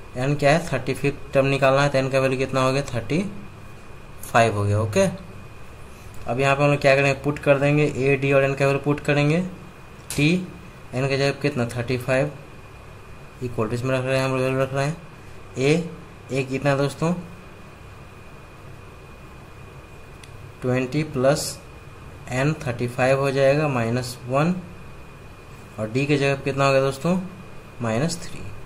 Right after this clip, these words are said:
इसको solve करेंगे दोस्तों, देखिए ट्वेंटी प्लस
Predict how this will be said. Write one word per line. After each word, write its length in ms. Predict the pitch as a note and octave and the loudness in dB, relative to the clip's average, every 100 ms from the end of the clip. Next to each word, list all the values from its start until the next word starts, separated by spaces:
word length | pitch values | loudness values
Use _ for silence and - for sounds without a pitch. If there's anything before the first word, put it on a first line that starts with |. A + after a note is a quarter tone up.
| - - - - - A2+ | -12 -12 -12 -14 -12 -8
इसको 160 | A#2 A#2+ | -6 -2
solve 280 | C#3 C#3 | 4 4
करेंगे 260 | C#3+ D3 D3 | 6 6 6
दोस्तों, 300 | C#3+ C#3+ D#3 | 4 2 0
देखिए 200 | C3+ C#3 | 2 0
ट्वेंटी 580 | C#3+ C3+ B2+ B2+ C3 D#3+ F#3 - - - - - - - - - - - | 0 0 0 0 0 0 0 -6 -16 -18 -18 -18 -18 -18 -18 -16 -10 0
प्लस 400 | B2 D#3 - | 2 2 0